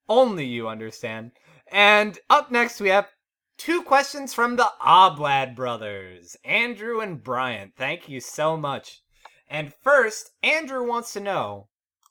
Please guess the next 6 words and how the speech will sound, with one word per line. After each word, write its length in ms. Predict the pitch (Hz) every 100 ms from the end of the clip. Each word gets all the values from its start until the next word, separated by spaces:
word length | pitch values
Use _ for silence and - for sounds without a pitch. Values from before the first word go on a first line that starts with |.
| _ _ _ _ _ _ _ _ _
would 380 | 139 175 302 262
you 140 | 277 247
rather 640 | 247 240 160 117 110 117 _ _ _ _ _ _ _ _ _ _ 147
be 300 | 175 190 196 180
the 200 | 156 160
world's 800 | 151 196 262 269 269 - -